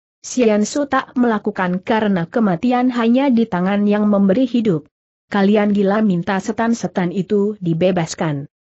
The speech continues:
Kalau begitu biar aku masuk sekalian. Betapapun mereka saudaraku, Sumoy, sebagai saudara tua aku wajib melindungi dan membela mereka." Kakek ini berkelebat,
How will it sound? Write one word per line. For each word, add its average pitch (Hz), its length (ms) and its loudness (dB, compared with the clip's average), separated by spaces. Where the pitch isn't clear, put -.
Kalau 180 320 2
begitu 190 640 0
biar 196 320 0
aku 190 400 0
masuk 233 480 -2
sekalian. 190 720 -2
Betapapun 233 800 0
mereka 190 320 0
saudaraku, 185 880 0
Sumoy, 214 560 2
sebagai 220 640 2
saudara 190 480 0
tua 175 320 -4
aku 269 320 0
wajib 190 400 -2
melindungi 208 640 2
dan 190 160 0
membela 202 480 2
mereka." 190 400 -2
Kakek - 480 -6
ini 233 400 4
berkelebat, 196 640 0